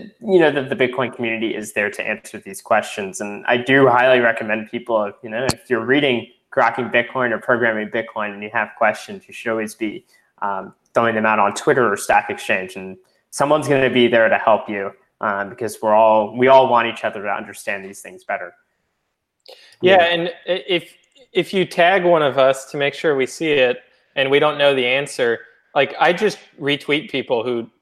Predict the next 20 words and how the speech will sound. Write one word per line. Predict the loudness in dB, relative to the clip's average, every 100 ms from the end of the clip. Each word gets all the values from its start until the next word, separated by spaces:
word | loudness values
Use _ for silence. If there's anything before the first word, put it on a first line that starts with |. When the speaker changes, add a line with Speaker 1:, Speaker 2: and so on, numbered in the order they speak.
| -16
Speaker 2:
who | -10
tag | 0 0 0
me | -4
in | -4
questions | -4 -4 -6 -4
that | -4
I |
don't | -4 -6 -6
know | -6
the | -6
answer | -6 -8 -4
to, | -2 0
because | 2 2
I | 2
know | 2 2
that | 4 4 2 -6 _ -8
someone | 0 2 4 4 2
out | 0 0
there | 0 2 0 -2
has | -2 -2 -2